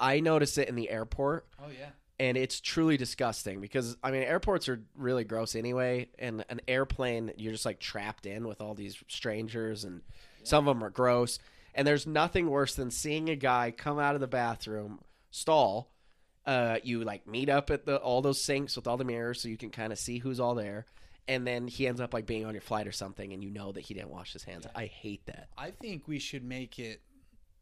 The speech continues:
Speaker 2: okay to actually call these people out. Like, if you see him on the flight, be like, "Hey, man, you didn't wash your hands."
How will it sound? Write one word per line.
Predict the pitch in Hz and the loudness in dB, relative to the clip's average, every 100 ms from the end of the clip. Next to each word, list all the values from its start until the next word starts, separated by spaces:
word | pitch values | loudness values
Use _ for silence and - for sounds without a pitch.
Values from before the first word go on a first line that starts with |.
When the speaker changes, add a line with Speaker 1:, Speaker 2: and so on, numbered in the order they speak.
| _ - | _ -12
Speaker 2:
okay | 143 139 - 139 131 | -8 -8 -10 -10 -8
to | 120 | -10
actually | 117 - 117 | -10 -12 -16
call | - 117 113 | -12 -10 -10
these | 110 - | -12 -14
people | 117 110 101 | -16 -14 -14
out. | 92 - _ _ | -14 -16 _ _
Like, | 147 143 | -8 -4
if | |
you | 202 | -2
see | 202 202 | -2 -2
him | 185 | -2
on | 165 | -2
the | 151 | -4
flight, | - 143 147 | -4 -4 -4
be | 131 | -6
like, | 120 - | -10 -10
"Hey, | 156 | -8
man, | 147 123 120 120 - _ _ _ _ | -6 -8 -12 -16 -20 _ _ _ _
you | - 147 | -8 -6
didn't | 160 | -6
wash | 113 110 - | -8 -12 -14
your | 110 | -14
hands." | 120 101 - | -16 -16 -20